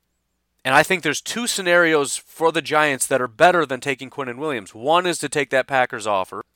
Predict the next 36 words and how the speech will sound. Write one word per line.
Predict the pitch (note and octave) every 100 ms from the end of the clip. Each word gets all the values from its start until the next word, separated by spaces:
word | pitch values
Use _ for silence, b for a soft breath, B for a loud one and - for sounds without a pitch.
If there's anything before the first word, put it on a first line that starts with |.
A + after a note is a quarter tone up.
| _
which | - C3
is | C3+ A2
twelve | - C3+ C3 A#2+
and | A2+
forty-four | C#3 A#2+ A#2 - G2+ F#2+ B2 _
to | B2
move | B2 A2+
up, | G2+ A#2
and | A#2+
we | A#2
get | A#2+ A#2+
to | A2+ -
retain | C3+ B2 D3+ C#3+ C3
our | A#2
thirty, | - D3 A#2 G2+
which | G#2+ A2+
is | A2
awesome, | A#2 A2+ G#2+
and | G2+
thirty | - B2+ A#2+
ends | A2
up | A2
being | - A2+ A2+
a | G2 - b b b
super | - - D3 C3+
early | C3+ C3 B2
second-round | A2 B2+ A2+ G#2+ G2+ -
pick, | D3+ G#2+
essentially. | - F#2+ - F#2 F#2+ _ _ _ -
Or | G3 C#3+ C3+
the | B2+
next | D3 F3+ -
best | C#3+ C#3+ C#3
option | B2+ A#2 - B2
would | A#2+ A2+
be | G#2+ G#2+